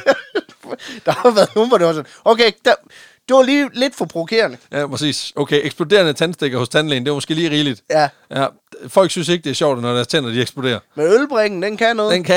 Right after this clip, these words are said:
Speaker 2: et eller andet. Den er, den er lige tilpas irriterende, ikke? Øh, produktet, han beskriver i den her citat, det er i øvrigt det, som han har solgt aller, aller flest af, som bliver den, den ultimativt største succes i hans
Speaker 1: Ja.
Speaker 2: virksomhed.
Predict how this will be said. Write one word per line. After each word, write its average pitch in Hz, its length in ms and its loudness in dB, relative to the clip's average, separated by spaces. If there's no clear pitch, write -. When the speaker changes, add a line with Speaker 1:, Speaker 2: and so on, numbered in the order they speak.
Speaker 2:
et 175 100 2
eller 156 180 -2
andet. 147 180 -4
Den 156 140 -4
er, 156 140 -4
den 165 200 -6
er 170 40 -6
lige 190 140 -8
tilpas 165 360 -8
irriterende, 135 380 -4
ikke? 156 120 -8
Øh, 156 220 2
produktet, 190 460 -2
han 160 120 -2
beskriver 151 460 -6
i 139 60 -6
den 143 160 -6
her 139 160 -2
citat, 127 420 -6
det 156 140 -2
er 151 40 0
i 156 80 0
øvrigt 170 360 0
det, 160 160 -4
som 139 200 -6
han 135 120 -6
har 131 60 -8
solgt 160 280 -4
aller, 170 160 2
aller 143 180 -2
flest 151 340 -8
af, 123 140 -10
som 139 160 -8
bliver 160 140 -4
den, 143 180 -12
den 156 160 -6
ultimativt 151 520 -6
største 147 320 -8
succes 127 380 -10
i 151 120 -8
hans 120 300 -10
Speaker 1:
Ja. 165 160 2
Speaker 2:
virksomhed. 117 420 -10